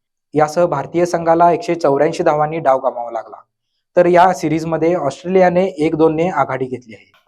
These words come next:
येत्या दहा जानेवारीला दाक्षिणात्य अभिनेता रामचरणचा गेम चेंजर चित्रपट येतोय.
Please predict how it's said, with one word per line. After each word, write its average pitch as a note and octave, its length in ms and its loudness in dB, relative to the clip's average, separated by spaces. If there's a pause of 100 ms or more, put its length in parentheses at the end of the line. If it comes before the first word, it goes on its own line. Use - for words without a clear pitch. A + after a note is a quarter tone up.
येत्या D#3+ 220 4
दहा E3+ 200 2
जानेवारीला F3+ 640 4
दाक्षिणात्य E3 600 -2
अभिनेता D#3 480 -2 (320)
रामचरणचा F3+ 640 0
गेम D3 240 -2
चेंजर C#3+ 340 -2
चित्रपट C3+ 480 -6
येतोय. G#2+ 220 -16